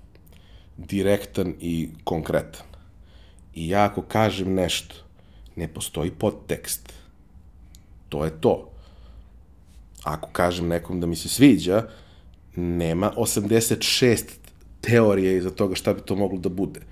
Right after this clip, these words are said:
To je to. I ti to možeš da prihvatiš ili ne, i to je potpuno u redu. Ja kažem, ja nemam problem sa tim da se nekome ne svidim. Nemam problem sa tim da,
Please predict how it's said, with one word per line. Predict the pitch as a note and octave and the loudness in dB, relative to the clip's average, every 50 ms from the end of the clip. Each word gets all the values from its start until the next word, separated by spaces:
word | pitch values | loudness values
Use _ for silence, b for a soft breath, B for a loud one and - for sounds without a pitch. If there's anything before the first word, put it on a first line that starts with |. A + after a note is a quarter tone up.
| b b b b b b b b - - - - - - - - - - - - - | b b b b b b b b -20 -20 -20 -20 -20 -20 -20 -20 -20 -20 -20 -14 -10
To | - - | -8 -8
je | - | -6
to. | - - D#3+ D#3+ A#2+ - - - - - - - - - - - - - - - - - - - - - - - - - - - - - - | 6 10 10 10 10 8 4 -6 -14 -18 -20 -20 -20 -20 -20 -20 -20 -20 -20 -20 -20 -20 -20 -20 -20 -20 -20 -20 -20 -20 -20 -20 -20 -18 -12
I | D#2 D#2+ D#2 D#2 - - | -10 -10 -10 -10 -8 -6
ti | F2 D#2+ - - | -6 -6 -4 -2
to | - F2 | -2 0
možeš | D#2 D#2 D#2+ E2+ D#2+ D#2+ E2 | 0 0 0 -2 -2 -2 -4
da | E2 E2 | -4 -4
prihvatiš | D#2+ - D#2+ D#2 - F#2+ E2+ - - F#2 - - | -4 -4 -6 -4 -4 -6 -6 -4 -4 -4 -2 -2
ili | F#2+ F#2+ G2+ G2+ | -2 0 0 0
ne, | A2 B2+ C3+ C#3 | 2 2 2 2
i | B2+ | 2
to | C3+ E3 | 2 0
je | D#3 D#3+ | 2 2
potpuno | F3 F3 E3+ - - G3+ F#3+ F3+ | 2 0 0 -2 -2 0 2 4
u | F3 | 6
redu. | E3+ E3+ E3+ E3 D3 G#2+ | 8 8 8 8 6 4
Ja | F#2 | 2
kažem, | F2+ - A2+ A2 G2+ F#2+ | 2 2 0 0 0 0
ja | G#2 A#2 A#2 | 2 2 2
nemam | A2 F#2 F#2+ G#2 B2 D3 D#3 D#3 C#3+ - - | 2 2 0 2 2 4 4 4 4 2 4
problem | A#2 B2 C#3+ D#3 D#3 C#3 | 4 4 4 4 2 2
sa | - - - A2+ | 2 0 -4 -4
tim | - - D3 D3+ D3 C3 B B B B B B B B B B - - - - | 0 2 4 4 4 4 B B B B B B B B B B -20 -20 -20 -12
da | F#2 F#2+ G#2+ G2+ | -2 0 0 0
se | - - A2 | 2 0 0
nekome | G2+ G2+ A2 A2+ A2+ - A#2 G#2 G#2 G2+ | 0 2 2 0 0 0 0 0 2 2
ne | F#2+ F#2 F#2 F#2 | 0 0 0 0
svidim. | F2 - - G#2 F#2+ E2 D2+ C#2 C#2 | -2 -2 -2 -2 -4 -4 -6 -6 -4
Nemam | D#2 E2+ G#2 B2 C3+ C3 A2+ - | -4 -2 0 0 0 0 0 0
problem | A2+ A#2+ B2+ C3 B2 | 0 2 2 2 0
sa | B2+ - A2 | -2 -4 -6
tim | - - B2+ B2 A#2+ A#2+ B B B B B B B - | -2 0 2 2 0 0 B B B B B B B -16
da, | F#2+ F#2 G2+ G#2+ G#2 G#2 G#2 G#2 G2+ F#2+ F2 B | -8 0 2 4 6 6 6 6 6 4 2 B